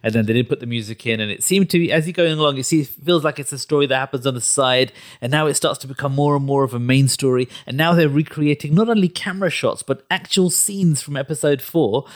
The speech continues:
and they're just rebuilding Episode Four right in front of you, and then just to finish it off, just put the original characters back in at the age that they were in,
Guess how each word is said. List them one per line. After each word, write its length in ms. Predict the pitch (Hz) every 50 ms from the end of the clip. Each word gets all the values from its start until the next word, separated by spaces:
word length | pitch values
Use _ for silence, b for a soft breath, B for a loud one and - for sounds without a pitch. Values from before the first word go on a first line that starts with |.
| B B B B B B -
and 180 | 160 151 147
they're 140 | 147 147 147
just 240 | 135 - 165 139 131 139
rebuilding 500 | 156 240 247 214 190 208 202 185 185 180
Episode 380 | 175 175 - 165 160 170 160 -
Four 240 | - 202 175 160
right 280 | 165 196 240 240 226 196
in 100 | 185 180
front 260 | - 220 208 196 -
of 100 | 165 127
you, 180 | 117 113 127 139 B B B B
and 220 | B 160 160 185 240
then 300 | 254 240 226 226 208 196
just 320 | - 302 285 - - -
to 100 | 240 - _ _ _ _ _ -
finish 320 | 302 277 285 269 226 -
it 120 | 285 277
off, 320 | 240 180 190 202 - - -
just 400 | - 294 - - - _ _ -
put 240 | - 392 392 - 285
the 100 | 254 254
original 340 | 262 254 214 - 247 240
characters 480 | 240 - - 262 262 262 196 175 202 180
back 440 | - _ - 240 208 - - - 240
in 100 | 226 214
at 80 | -
the 180 | - 190 190 -
age 220 | 104 170 214 220 -
that 100 | 208 -
they 100 | 185 185
were 240 | 202 196 190 202 214
in, 160 | 208 185 160